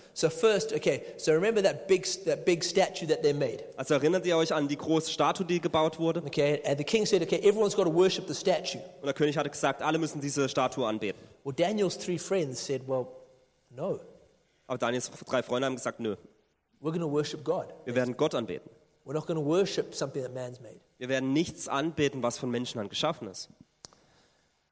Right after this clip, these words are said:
Speaker 1: So the king wasn't too happy about that.
Speaker 2: Das hat den König nicht wirklich erfreut.
Speaker 1: He didn't understand their faith.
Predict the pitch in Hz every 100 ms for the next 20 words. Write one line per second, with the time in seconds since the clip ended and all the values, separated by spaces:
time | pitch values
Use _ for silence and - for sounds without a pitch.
0 | _ _ _ _ - - _ - - -
1 | - 156 165 240 226 196 190 185 180 170
2 | 180 185 147 120 117 - - - - _
3 | _ _ - 120 139 - 139 127 123 151
4 | 147 147 147 - 131 151 - 117 101 -
5 | 95 82 - 170 202 202 175 170 160 -
6 | 190 170 139 131 - 127 - 131